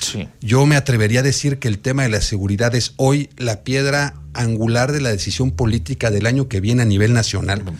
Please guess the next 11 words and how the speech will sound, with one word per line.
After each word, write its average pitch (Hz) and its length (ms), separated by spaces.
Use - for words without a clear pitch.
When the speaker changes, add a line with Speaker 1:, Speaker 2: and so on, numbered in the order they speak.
Speaker 1:
Creo 76 180
que 104 100
Speaker 2:
Si - 120
Speaker 1:
sí. 120 80
Speaker 2:
el 104 100
presidente 131 640
Andrés 107 380
Manuel 117 260
López 131 380
Obrador 104 680
logra 117 600